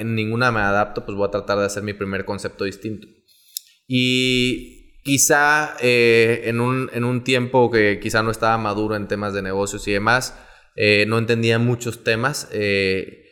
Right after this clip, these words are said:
no me fue mal, pero desconocía muchos temas de operación como, como primer negocio, ¿verdad?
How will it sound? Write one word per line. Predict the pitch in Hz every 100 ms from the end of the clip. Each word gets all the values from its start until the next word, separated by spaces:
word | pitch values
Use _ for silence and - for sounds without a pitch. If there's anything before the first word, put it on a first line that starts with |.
| _ _ _ _
no | 113 120
me | 135
fue | 143
mal, | 123 120 156 165 - - _
pero | 117 107 104 104 101 - 123
desconocía | 110 - 107 113 110 113
muchos | 110 110 - 113
temas | 110 110
de | 110
operación | 90 82 101 98
como, | 92 92 90 90
como | 92 90 87 80
primer | 98 95 92
negocio, | 95 87 85 76
¿verdad? | 92 120 -